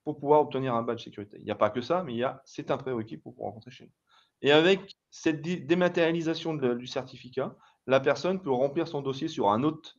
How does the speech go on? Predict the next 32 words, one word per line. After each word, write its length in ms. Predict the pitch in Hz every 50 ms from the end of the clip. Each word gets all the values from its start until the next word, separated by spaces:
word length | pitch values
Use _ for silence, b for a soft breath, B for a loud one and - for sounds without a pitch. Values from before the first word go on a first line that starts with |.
| _
une 100 | 120 127
autre 120 | 143 147 127
digitalisation 680 | 131 131 131 135 131 131 123 123 120 127 127 139 135
qu'on 140 | - 120 113
a 60 | 110
fait 160 | 110 123 135 131
sur 220 | 131 - 107 92
une 120 | 101 107
demande 320 | 104 127 131 139 135 127 117
de 60 | 117
badge, 280 | 110 117 123 131 - 135
un 100 | 110 95
portail. 440 | - 110 - - - 120 156 208 - b b b b b b b b _ _
Il 240 | 151 160 175 180 170
met 180 | 165 170 175
son, 240 | 175 175 160 151 147
son 160 | - - 147
certificat 640 | 139 - 135 131 135 127 127 123 117 - 143 165 170
et 40 |
ça 100 | 160 127
permet 260 | 127 135 123 127 139 131
de 140 | 117 117
justifier 500 | 117 139 170 165 - 156 147 - 160 170
qu'il, 160 | - - _ _
comme 160 | - 123 120
quoi 160 | - 147 147
il 60 | 123 110
a 40 |
bien 120 | 110 123 127
suivi 220 | - - 110 120
son 140 | - - 98
accueil. 240 | 92 - _ _